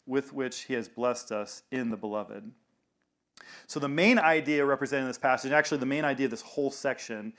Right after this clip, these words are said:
there's only one verb that can stand alone and is not subject to, like, different, uh, clauses and different things, and that's the verb for chosen. The word for chosen is supposed to stand out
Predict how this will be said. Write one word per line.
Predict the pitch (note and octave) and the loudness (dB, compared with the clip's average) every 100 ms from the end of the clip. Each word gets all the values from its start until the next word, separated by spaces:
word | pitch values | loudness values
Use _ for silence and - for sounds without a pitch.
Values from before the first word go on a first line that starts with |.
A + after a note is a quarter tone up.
| - - - | -20 -20 -8
there's | B2+ | -2
only | D3+ C#3+ | 0 0
one | B2 C3+ E3+ F#3 | 0 2 4 2
verb | D3 E3+ D3+ B2+ A#2 | 4 6 6 4 -2
that | B2+ | -4
can | C3 | -6
stand | B2+ - D3 D3+ C#3+ | -6 -4 -4 -2 0
alone | C3 B2 C#3+ E3+ D3+ B2 A#2 B2+ B2+ _ - _ | -2 2 2 4 2 0 -4 -6 -8 _ -20 _
and | C3 | -8
is | A#2 | -4
not | C#3 C#3+ C#3+ | 0 2 2
subject | - D3+ C#3 C#3+ - | 2 2 4 0 0
to, | D3 C#3 | -4 0
like, | B2 A#2+ | 0 0
different, | C#3 C3+ C#3 B2+ - | -2 -2 -4 -6 -4
uh, | B2 A2+ G#2+ A2+ - | -2 0 -2 -6 -4
clauses | - C#3 C#3 C3+ A#2+ | 4 6 6 4 -4
and | B2+ | -4
different | B2+ B2+ A#2 | -4 -4 -4
things, | B2 A#2+ A2+ - - - | -2 -4 -6 -14 -20 -6
and | C3 | 0
that's | C#3+ C#3 | 0 0
the | C#3 | -6
verb | B2 B2+ | -2 -2
for | A#2 A#2 | -4 -12
chosen. | - A#2 G#2 G2 G#2 A2 | -8 -6 -6 -12 -18 -12
The | B2 | -8
word | A#2 C#3+ C3+ | -2 -2 -2
for | C3+ | -8
chosen | A#2 D#3+ D#3 D3 C#3 | -2 2 4 2 -4
is | |
supposed | C3+ C#3 C3+ | 0 -2 -2
to | C3 | -8
stand | - C#3+ C#3+ D3 C3+ | -6 -2 -2 0 0
out | B2 A#2+ A#2+ | 2 2 -2